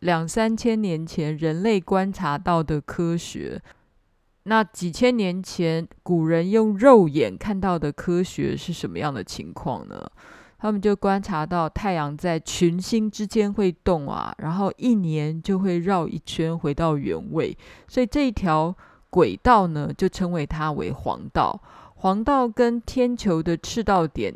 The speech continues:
相交有两个交点，太阳从南向北在赤道上的交点，从地球上来看，就是太阳沿着黄道逆时钟的运动，这个交点就叫做春分点。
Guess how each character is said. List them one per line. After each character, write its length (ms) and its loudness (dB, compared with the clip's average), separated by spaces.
相 440 -4
交 260 2
有 180 0
两 280 0
个 140 -10
交 300 0
点， 280 -4
太 280 4
阳 300 0
从 560 -2
南 320 0
向 380 -4
北 260 -4
在 280 -2
赤 240 -6
道 180 2
上 220 -4
的 120 -4
交 320 -2
点， 300 -4
从 240 -6
地 100 0
球 140 2
上 180 0
来 140 0
看， 340 -4
就 120 -4
是 120 -6
太 260 -2
阳 220 -2
沿 220 -6
着 180 -2
黄 320 -4
道 200 0
逆 260 0
时 240 -8
钟 260 -4
的 140 -4
运 400 -6
动， 200 -4
这 160 0
个 100 2
交 280 4
点 280 0
就 160 -6
叫 220 2
做 280 0
春 360 -2
分 320 -4
点。 260 -4